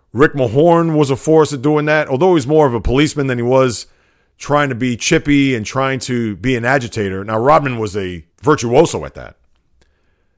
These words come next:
And James Edwards was certainly not a guy that was a nasty player or dirty player, but when you become a part of fabric of that team, you're certainly gonna do whatever it takes to throw your opponent off. And we don't know Bill Laimbeer was that type of guy as well.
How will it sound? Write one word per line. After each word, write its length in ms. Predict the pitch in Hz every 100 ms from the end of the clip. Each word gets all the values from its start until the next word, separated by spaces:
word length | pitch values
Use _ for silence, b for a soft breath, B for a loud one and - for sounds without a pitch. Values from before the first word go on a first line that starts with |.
| _ 120
And 120 | 113
James 280 | 147 151 131
Edwards 360 | 147 139 120
was 140 | 117 -
certainly 260 | 156 139
not 140 | 131 113
a 40 |
guy 360 | 92 123 131 127
that 440 | 117 110 - _ _ _ _ _ _ _ _ -
was 300 | 113 113 104
a 60 | 104
nasty 420 | 120 147 - 139
player 360 | - 143 143
or 180 | 131 107
dirty 300 | 101 131 139
player, 400 | - 117 113 110
but 320 | 98 113 107
when 140 | 113 120
you 60 |
become 260 | 120 - 135
a 40 |
part 220 | 113 147 143
of 60 |
fabric 320 | - 147 139
of 80 | 131
that 160 | 120 110
team, 400 | 147 160 123 117 _ _ _ _ _
you're 140 | 113 143
certainly 300 | - 156 143
gonna 160 | 135
do 160 | 113 135
whatever 260 | 127 135 127
it 80 |
takes 300 | 113 147 139
to 320 | - 127 120 107
throw 180 | 139
your 140 | 143 123
opponent 340 | - 160 120
off. 160 | 82 -
And 160 | 101
we 80 | 113
don't 140 | 123 131
know 160 | 135
Bill 260 | 110 98 135
Laimbeer 380 | 127 107 135 143
was 100 | 104
that 160 | 107
type 180 | 123 113
of 60 | 117
guy 160 | 117
as 100 | 107
well. 360 | 120 131 -